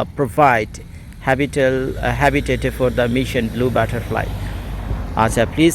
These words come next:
রেসপেক্ট অল প্ল্যান্টিং। ওকে, প্ল্যান্টিংকে রেসপেক্ট করবো না আমরা। আর এখানে লেখা আছে কি, ওই যে দেখেন লেখা আছে সান ফ্রান্সিস-, সান ফ্রান্সিসকো রিক্রিয়েশন অ্যান্ড পার্কস ওয়েলকাম। ওকে, পার্ক আওয়ার্স, ক্যাম্পিং গ্রাউন্ড। না, টয়লেট ময়লেট তো এখানে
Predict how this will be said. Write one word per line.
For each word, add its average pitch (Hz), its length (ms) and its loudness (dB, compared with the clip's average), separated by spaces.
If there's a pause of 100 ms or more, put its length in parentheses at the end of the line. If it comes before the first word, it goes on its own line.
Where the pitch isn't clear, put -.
(120)
রেসপেক্ট 131 440 2
অল 123 160 2
প্ল্যান্টিং। 110 340 -2 (180)
ওকে, 165 160 2 (840)
প্ল্যান্টিংকে 135 520 2
রেসপেক্ট 120 320 0
করবো 120 220 2
না 120 100 0
আমরা। 120 180 0
আর 131 120 2
এখানে 131 260 2
লেখা 127 220 2
আছে 160 200 -2
কি, 175 80 -2 (280)
ওই 135 100 -2
যে 131 120 -2
দেখেন - 240 -6 (1120)
লেখা 127 220 -6
আছে 139 120 -6 (120)
সান 123 180 -4
ফ্রান্সিস-, 131 460 -4 (560)
সান 135 220 -2
ফ্রান্সিসকো 131 500 -4 (160)
রিক্রিয়েশন 127 440 -4
অ্যান্ড 113 200 -2
পার্কস 117 320 -2
ওয়েলকাম। 110 280 -6 (220)
ওকে, 123 160 -6 (160)
পার্ক 123 200 -4 (120)
আওয়ার্স, 120 320 -2 (680)
ক্যাম্পিং 131 380 0
গ্রাউন্ড। 120 300 0 (420)
না, 127 60 -2 (180)
টয়লেট 117 260 0
ময়লেট 113 200 -2
তো - 80 -4
এখানে 120 180 2